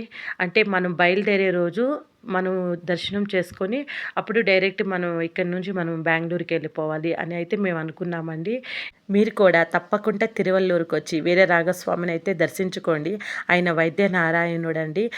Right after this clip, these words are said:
ఎలాంటి అనారోగ్యాలు ఉన్నా సరేనండి, వీర రాఘస్వామి అయితే తొలగించేసేస్తాడండి. తప్పకుండా వచ్చి కోనేరుని, వీర రాఘస్వామి టెంపుల్ని దర్శించుకోండి. చాలా మంచిదండి.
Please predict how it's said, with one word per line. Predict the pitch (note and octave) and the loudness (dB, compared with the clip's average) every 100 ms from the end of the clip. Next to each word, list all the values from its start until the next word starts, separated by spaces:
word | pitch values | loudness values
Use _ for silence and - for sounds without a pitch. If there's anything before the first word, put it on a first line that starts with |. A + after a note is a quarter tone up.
| - - | -10 0
ఎలాంటి | F#3+ G#3 A3 G#3+ | 4 6 4 2
అనారోగ్యాలు | F#3 F3+ G#3 A3+ G#3 A3 | 0 2 2 4 4 2
ఉన్నా | G#3 A3 | 2 -2
సరేనండి, | G#3+ F#3 F3+ F3+ E3+ F#3 | -2 0 0 -2 -4 -2
వీర | F3 F3 E3 | 2 2 2
రాఘస్వామి | E3+ E3 F3 F#3+ F3 E3+ | 0 0 -2 -2 -2 -4
అయితే | E3+ | -8
తొలగించేసేస్తాడండి. | F#3+ E3+ E3 F3 F3 E3 E3+ E3 F3 D#3+ D#3+ E3 G3+ G#3 - - | -2 0 0 -4 -6 -6 -6 -4 -2 -2 -2 -4 -6 -8 -10 -4
తప్పకుండా | F3 - F3+ F#3 F#3+ | -2 0 -2 2 4
వచ్చి | F3 E3+ F3 E3 | 4 2 -4 -2
కోనేరుని, | F3 F3 F3+ F3+ E3+ E3+ E3+ - - - | 0 0 2 0 0 -2 -4 -6 -10 2
వీర | F3+ F#3 | 4 6
రాఘస్వామి | F3 E3+ F3 E3 D3 | 4 2 -2 -2 0
టెంపుల్ని | F3 E3 F3+ F3 E3+ D#3+ | 0 0 -2 -2 -2 -4
దర్శించుకోండి. | D3 C#3+ F3 D#3+ E3 E3 G3+ | -4 -4 -6 -6 -4 -2 -2
చాలా | E3+ D#3 D#3+ F3 | 0 0 0 -2
మంచిదండి. | E3+ E3 F3 E3+ D3 G#3 | -6 -6 -4 -4 -4 -4